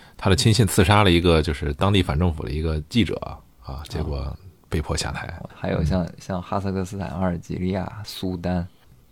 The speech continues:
Speaker 1: 嗯。
Speaker 2: 捷克也举行了铁幕倒塌以来最大规模的示威游行，要求那个他们总理腐败吧，好像是。
Speaker 1: 嗯。
Speaker 2: 基本上能看到，就是一，一很小的事儿就能掀起一个巨大的这种愤怒浪潮。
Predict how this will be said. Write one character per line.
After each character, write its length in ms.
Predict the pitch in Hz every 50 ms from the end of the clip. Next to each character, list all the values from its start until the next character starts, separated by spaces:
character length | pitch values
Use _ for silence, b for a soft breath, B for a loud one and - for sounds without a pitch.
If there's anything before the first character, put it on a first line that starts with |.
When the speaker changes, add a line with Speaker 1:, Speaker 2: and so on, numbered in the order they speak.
| _
Speaker 1:
嗯。 180 | - 95 76 73 71
Speaker 2:
捷 160 | - 185 -
克 200 | - - 123 98
也 240 | 85 76 73 69 - - - _ -
举 160 | - 80 71
行 160 | - 73 85
了 180 | 85 85 85 - - - _ _ _ _ _ _
铁 160 | - - -
幕 160 | 90 87 87 87
倒 140 | - -
塌 140 | - - - -
以 80 | -
来 240 | - - - - - - - - _ _ _ _ - - - - _ _
最 140 | - 92 78
大 100 | 69 67
规 160 | 92 80 -
模 140 | - - -
的 80 | -
示 120 | - - -
威 80 | 82 -
游 100 | - -
行， 160 | - 78 85
要 100 | 95 87
求 220 | - - 82 78
那 100 | 69 69
个 240 | 67 - - - - - - _ _
他 100 | - -
们 100 | 90 90 - -
总 160 | - 87 95
理 80 | 98
腐 160 | 104 - - -
败 220 | 117 123 123 85
吧， 120 | - - - -
好 100 | - - -
像 100 | - -
是。 80 | - -
Speaker 1:
嗯。 180 | 80 76 73 71 b b b b b b b b b _ _ _ _
Speaker 2:
基 140 | - 117
本 120 | 104 92 87
上 180 | 92 95 92 90
能 140 | 87 90 98
看 200 | - - 113 95
到， 160 | 90 85 87 90 - -
就 120 | - 95
是 160 | 92 90 90
一， 440 | 90 92 92 92 95 92 92 95 101
一 80 | 104 101
很 400 | - - - - 95 104 120 135
小 160 | 117 87 69
的 100 | 73 87
事 100 | - 95
儿 80 | 90
就 140 | 87 - 87
能 180 | 85 76 82 98
掀 240 | - - 98 95 92
起 200 | - - - 67
一 180 | 67 82 73
个 180 | - 82 76 - - -
巨 160 | - - -
大 180 | - - - -
的 140 | - 65 76
这 100 | - -
种 320 | - - - - - - -
愤 160 | - - 87 82
怒 120 | 80 80
浪 140 | 80 - -
潮。 180 | - - -